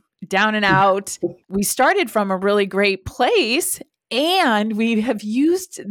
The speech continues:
Speaker 1: this energetic system of gratitude to elevate our lives. And now there's just so many amazing things. 'Cause I think so often people sit and wonder, "Wow,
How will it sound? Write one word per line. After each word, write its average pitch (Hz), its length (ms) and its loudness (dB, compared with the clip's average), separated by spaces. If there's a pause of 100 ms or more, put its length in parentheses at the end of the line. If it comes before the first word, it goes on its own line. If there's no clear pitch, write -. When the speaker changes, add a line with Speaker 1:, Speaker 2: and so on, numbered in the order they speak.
(100)
Speaker 1:
this 190 420 0 (220)
energetic 208 720 -2
system 175 720 -4
of 175 160 -6
gratitude 185 1040 0
to 196 260 -2 (180)
elevate 269 760 0
our 175 180 0
lives. 165 540 -2
And 220 240 0
now 285 160 2
there's 269 260 -4
just - 440 -2
so 320 280 2
many 262 260 2
amazing 196 400 0
things. 160 220 -6
'Cause 214 80 -2
I 208 100 0
think 214 240 -6
so 220 260 0
often 170 380 -2
people 165 640 -2
sit 190 300 -2
and 175 180 -2
wonder, 170 360 -2
"Wow, 220 420 -2